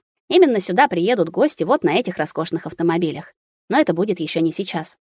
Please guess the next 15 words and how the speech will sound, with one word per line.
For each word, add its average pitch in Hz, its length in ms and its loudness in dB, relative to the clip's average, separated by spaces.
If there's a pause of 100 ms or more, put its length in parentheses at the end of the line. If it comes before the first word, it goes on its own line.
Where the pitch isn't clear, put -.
(960)
Ты 180 80 -2
с - 60 -4
таким 247 300 2
упоением 190 480 4
начала 180 320 2
готовиться 180 420 0
к - 80 -8
свадьбе. 180 400 -4 (220)
Разве 185 280 2
я 170 120 4
мог 220 220 2
просто 185 280 -4
за 156 120 -4
этим 156 200 -4
наблюдать? 165 500 -4